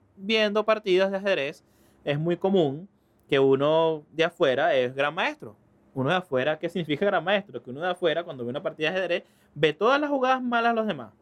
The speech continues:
Y uno dice, "Este sí es bobo, está haciendo una jugada mala.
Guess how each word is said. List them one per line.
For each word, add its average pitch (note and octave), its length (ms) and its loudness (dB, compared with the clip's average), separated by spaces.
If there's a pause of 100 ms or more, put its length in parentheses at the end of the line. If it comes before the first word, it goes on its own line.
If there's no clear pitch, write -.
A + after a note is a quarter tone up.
(420)
Y D#3 80 -2
uno E3 100 2
dice, F#3 240 0
"Este C3 120 -4
sí C#3 160 -4
es B2 120 -2 (100)
bobo, E2 380 -14
está - 100 -20
haciendo A2+ 240 -8
una A2 80 -10
jugada D#2 240 -16
mala. B1 280 -20